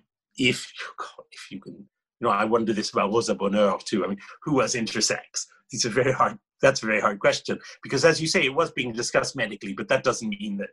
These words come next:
you know, just go back to Queen Victoria. Doctors knew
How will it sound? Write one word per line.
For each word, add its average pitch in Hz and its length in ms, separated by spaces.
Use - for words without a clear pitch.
you 123 80
know, 107 100
just - 260
go 107 120
back - 200
to - 80
Queen 101 220
Victoria. 104 440
Doctors - 600
knew 98 640